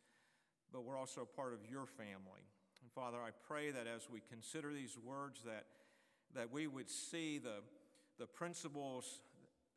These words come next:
the design that you have given for our families impacts not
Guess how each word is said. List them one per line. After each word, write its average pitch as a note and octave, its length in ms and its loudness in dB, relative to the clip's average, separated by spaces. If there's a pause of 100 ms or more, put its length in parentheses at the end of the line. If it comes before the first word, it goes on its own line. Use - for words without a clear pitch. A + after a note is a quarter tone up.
the B2 160 0 (220)
design C3+ 840 2 (340)
that A#2 420 0 (500)
you C#3 360 -2
have B2 260 0 (160)
given B2 400 -6 (140)
for B2 340 -2 (560)
our A#2 160 -2 (140)
families A#2 600 -4
impacts A2 560 -6
not A#2 180 -6